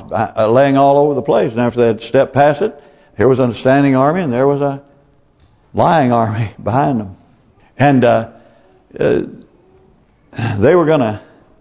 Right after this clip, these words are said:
they were gonna keep, uh, you know, in Medina,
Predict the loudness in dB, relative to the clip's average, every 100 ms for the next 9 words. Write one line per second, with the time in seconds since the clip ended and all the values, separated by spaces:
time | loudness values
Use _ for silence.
0 | _ _ _ _ -20 _ _ 0 2 2
1 | 0 0 0 0 0 2 0 -6 -6 0
2 | 2 2 0 0 2 2 2 -2